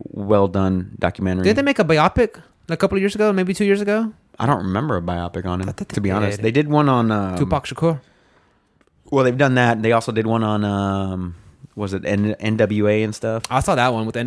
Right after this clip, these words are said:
Speaker 1: was
Speaker 2: N W A.
Speaker 1: really
Speaker 2: When it's
Speaker 1: good, too.
Speaker 2: I-, Ice Cube's son played Ice Cube.
Speaker 1: Yeah, it was
Speaker 2: Yeah, I was
Speaker 1: dope.
Speaker 2: like, "Yo." <laughs> That was a good one.
Speaker 1: So, um, I watched the Notorious B I G documentary. I watched, um, there was a anime,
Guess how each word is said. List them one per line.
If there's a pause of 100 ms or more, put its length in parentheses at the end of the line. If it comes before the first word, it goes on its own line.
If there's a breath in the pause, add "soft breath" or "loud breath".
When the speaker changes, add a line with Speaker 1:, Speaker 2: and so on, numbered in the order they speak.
Speaker 1:
was
Speaker 2:
N
W
A.
Speaker 1:
really
Speaker 2:
When
it's
Speaker 1:
good,
too.
Speaker 2:
I-,
Ice
Cube's
son
played
Ice
Cube.
Speaker 1:
Yeah,
it
was
Speaker 2:
Yeah,
I
was
Speaker 1:
dope.
Speaker 2:
like,
"Yo."
<laughs>
That
was
a
good
one. (100)
Speaker 1:
So,
um,
I
watched
the
Notorious
B
I
G
documentary. (120)
I
watched,
um, (760 loud breath)
there
was
a (300)
anime,